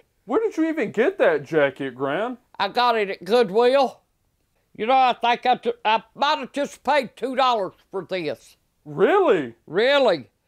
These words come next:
Speaker 2: Way it smelled, it smelled like somebody died in it. Hell, I wouldn't doubt that either.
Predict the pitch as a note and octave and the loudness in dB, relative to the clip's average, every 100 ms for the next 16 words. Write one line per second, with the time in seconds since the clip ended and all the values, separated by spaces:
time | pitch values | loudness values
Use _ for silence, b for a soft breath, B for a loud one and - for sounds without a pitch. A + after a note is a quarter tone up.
0 | _ _ G3+ B3 A#3+ - - G#3 C#4 D4 | _ _ -4 -2 -2 -4 -10 -2 0 2
1 | A#3 G#3 - - B3+ D4 B3 G3 - - | 0 -4 -8 -4 0 2 2 0 -2 -6
2 | G3+ G#3+ A3+ - A3+ A#3 C4+ G#3 F3+ E3+ | -2 -2 -2 -4 -2 0 0 0 -2 -2
3 | C3 - - - _ _ _ _ _ _ | -4 -10 -18 -20 _ _ _ _ _ _
4 | _ _ _ _ _ _ - D#3+ A3+ F#3+ | _ _ _ _ _ _ -4 0 2 2
5 | F#3+ G#3+ - F#3+ G3+ - A3+ A3 A#3 A#3+ | 0 -2 -2 0 0 0 0 2 0 -2
6 | G3+ | -4